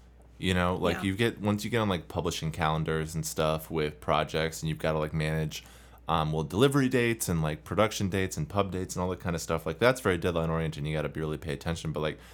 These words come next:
Speaker 1: with the reading, <coughs> especially because, um, you know, this is happening, like, you're not allowed really to prioritize it in any way that takes place during the workday. Like, you have to just be able to,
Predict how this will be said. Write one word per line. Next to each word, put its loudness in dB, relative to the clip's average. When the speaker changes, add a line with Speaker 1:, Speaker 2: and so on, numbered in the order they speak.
Speaker 1:
with 2
the 4
reading, 2
<coughs> 8
especially 4
because, 0
um, 2
you 2
know, 4
this 2
is 0
happening, 2
like, 0
you're 2
not 4
allowed 4
really -2
to -6
prioritize 0
it -4
in -2
any 0
way 0
that -4
takes -4
place -2
during -4
the -4
workday. -4
Like, -6
you -4
have -2
to -2
just -4
be -2
able 0
to, -4